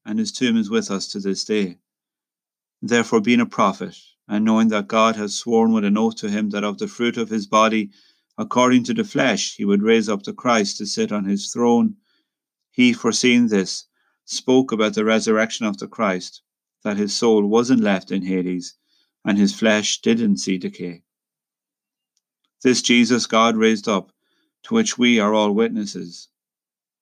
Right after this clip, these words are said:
Being therefore exalted by the right hand of God, and having received from the Father the promise of the Holy Spirit, he has poured out this which you now see and hear.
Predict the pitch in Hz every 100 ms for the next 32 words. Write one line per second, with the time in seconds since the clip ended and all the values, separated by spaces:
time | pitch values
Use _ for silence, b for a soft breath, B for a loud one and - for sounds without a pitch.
0 | _ _ _ _ - 120 117 120 123 127
1 | 117 107 113 113 123 120 110 104 110 117
2 | 110 104 101 101 120 117 104 - _ _
3 | _ _ _ - 127 127 131 127 117 139
4 | 139 135 123 113 123 120 120 110 101 127
5 | 123 123 117 104 113 110 107 107 - 147
6 | 131 107 - _ _ _ _ - 123 -
7 | - 139 127 120 113 131 131 - 110 -
8 | 104 101 98 - - 127 131 131 127 -
9 | 123 104 87